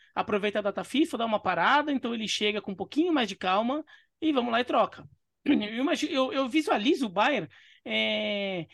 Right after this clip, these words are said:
é, pense-, é, pen-, é, planeja-, tendo planejado mais isso do que parece. É, como você falou, Gustavo,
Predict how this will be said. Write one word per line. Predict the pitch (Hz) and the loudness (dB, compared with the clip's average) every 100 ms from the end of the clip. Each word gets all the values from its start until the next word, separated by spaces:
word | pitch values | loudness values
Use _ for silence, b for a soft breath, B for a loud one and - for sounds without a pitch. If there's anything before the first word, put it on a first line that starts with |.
| b _ | b _
é, | 202 196 | -6 2
pense-, | 285 294 - | 6 6 4
é, | 320 233 226 | -2 0 -2
pen-, | - 262 247 | -2 -2 0
é, | 226 226 220 _ - - _ - | -2 -2 -6 _ -20 -20 _ 2
planeja-, | 277 330 294 320 | 6 8 6 6
tendo | 302 349 | 4 6
planejado | 320 320 277 349 | 4 4 4 2
mais | 277 370 392 | 2 2 0
isso | - 320 | -4 -6
do | |
que | 285 | -2
parece. | 311 269 170 147 127 110 _ _ _ _ _ _ - | 0 2 -2 -6 -14 -18 _ _ _ _ _ _ -2
É, | 202 202 | 2 2
como | 196 294 339 | 2 2 2
você | |
falou, | 311 359 277 | 2 4 4
Gustavo, | 202 - 180 | 2 -2 -4